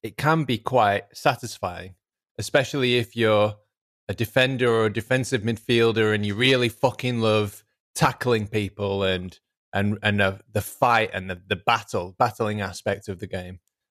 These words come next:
Um, I, I don't think it's any fun for fans at all.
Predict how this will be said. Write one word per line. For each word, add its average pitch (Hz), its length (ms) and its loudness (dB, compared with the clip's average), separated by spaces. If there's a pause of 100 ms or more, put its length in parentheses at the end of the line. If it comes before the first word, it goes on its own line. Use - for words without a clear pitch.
(120)
Um, 101 360 -2 (340)
I, 104 240 0
I 147 40 2
don't 165 180 2
think 147 200 -2
it's 120 120 -6
any 131 180 0
fun 135 300 -2
for 113 160 -4
fans 98 540 -4 (220)
at 123 220 0
all. 151 320 0